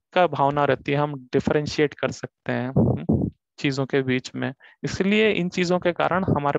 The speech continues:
पास higher responsibility भी रहती है। आपने देखा होगा कि हमारे यहाँ जो अलग-अलग सरकारी department है या जो offices और भी हैं, private office, उसमें जितना आप,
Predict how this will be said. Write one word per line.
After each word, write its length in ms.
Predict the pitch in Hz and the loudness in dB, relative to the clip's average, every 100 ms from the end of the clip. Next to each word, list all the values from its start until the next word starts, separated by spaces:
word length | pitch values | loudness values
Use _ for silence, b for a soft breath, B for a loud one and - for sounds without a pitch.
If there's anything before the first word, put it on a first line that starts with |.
| - | -4
पास 120 | 190 | -6
higher 240 | - 131 143 | -2 0 2
responsibility 760 | 127 - - 123 131 131 127 135 | 0 -2 -6 -4 -2 -2 -2 0
भी 100 | 127 | 0
रहती 340 | 113 - 120 | -2 -6 -10
है। 100 | 127 _ _ - B B - | -12 _ _ -20 B B -4
आपने 360 | 160 185 190 180 | -2 0 -2 0
देखा 280 | 180 202 | -2 2
होगा 220 | 196 170 170 | 4 4 2
कि 140 | 175 | 2
हमारे 300 | 156 156 156 | 0 2 2
यहाँ 120 | 156 | 0
जो 180 | 156 147 B B B | 0 -4 B B B
अलग-अलग 320 | 151 151 151 147 | -2 0 2 0
सरकारी 440 | - 139 139 143 | -2 -2 0 -2
department 580 | 135 - 135 - 135 135 | 0 -2 -2 -4 -6 -2
है 60 | |
या 140 | 135 135 | -2 -2
जो 180 | 139 131 | -2 -2
offices 520 | 127 143 - 139 131 | -2 -4 -2 0 2
और 180 | 131 131 | 0 0
भी 100 | 127 | -2
हैं, 100 | 123 | -2
private 340 | 127 131 131 | 0 0 0
office, 400 | 120 - 143 - B B B B | -2 -2 -4 -6 B B B B
उसमें 320 | - - 214 | -6 0 -2
जितना 600 | - - 185 202 214 - - - | 0 -4 0 2 0 -2 -8 -4
आप, 220 | 156 | -2